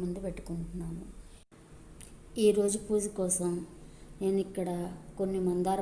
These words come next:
పువ్వులు, అలాగే కొన్ని అడేనియం పువ్వులు తీసుకున్నాను. ఇంకా ఈ విధంగా మా దేవుళ్ళందరినీ అలంకరించుకుంటున్నాను.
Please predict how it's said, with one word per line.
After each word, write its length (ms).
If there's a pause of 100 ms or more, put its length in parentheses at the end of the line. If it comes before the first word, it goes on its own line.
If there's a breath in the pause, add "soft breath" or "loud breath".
(100)
పువ్వులు, 320 (600 loud breath)
అలాగే 320 (100)
కొన్ని 280 (420)
అడేనియం 540
పువ్వులు 360 (480)
తీసుకున్నాను. 720 (760 loud breath)
ఇంకా 260 (1900)
ఈ 80
విధంగా 400 (800)
మా 100 (400)
దేవుళ్ళందరినీ 720 (360)
అలంకరించుకుంటున్నాను. 1160